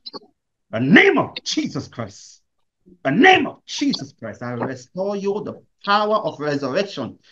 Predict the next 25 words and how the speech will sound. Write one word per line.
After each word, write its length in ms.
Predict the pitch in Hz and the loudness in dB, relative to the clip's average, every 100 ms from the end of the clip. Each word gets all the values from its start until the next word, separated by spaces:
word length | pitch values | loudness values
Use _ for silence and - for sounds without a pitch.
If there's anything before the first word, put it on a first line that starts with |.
| _ | _
Bring 300 | 113 180 214 | 0 2 2
restoration 840 | 160 151 - 160 147 202 202 147 127 | 0 -2 -2 -4 -2 0 0 0 -4
upon 260 | - 160 | -6 -6
your 140 | 151 - | -4 2
body, 260 | 208 170 - _ _ - | 2 2 -6 _ _ -16
soul 460 | - - 247 247 226 | -10 4 10 10 10
and 100 | 170 | 4
spirit. 460 | - 269 170 - - - _ _ | 2 2 2 -2 -16 -20 _ _
Bring 240 | - 226 196 | 4 6 6
restoration 680 | 165 165 170 180 226 196 | 4 2 0 4 4 4
upon 220 | 160 - 208 | -2 0 0
your 100 | 131 | 4
body, 340 | 233 208 - - - | 4 4 -2 -16 -16
soul 280 | - - 233 | -6 4 6
and 160 | 240 - | 6 0
spirit, 420 | - - 220 156 | -4 0 0 2
in 200 | 139 98 | 0 -2
Jesus 540 | - - 254 175 131 | -8 2 2 2 -4
Christ's 280 | - 123 123 | -6 -8 -4
name. 240 | 151 120 92 - _ _ | -2 -2 -4 -14 _ _
Jesus 400 | - 131 104 98 | -18 -16 -16 -20
Christ's 320 | _ 98 95 | _ -20 -20
name. 200 | 101 95 _ _ _ _ _ _ _ _ _ - _ _ _ _ _ | -20 -20 _ _ _ _ _ _ _ _ _ -20 _ _ _ _ _
Your 200 | 123 117 | -12 -10
affliction. 520 | - 160 180 - 98 | -10 -10 -10 -12 -16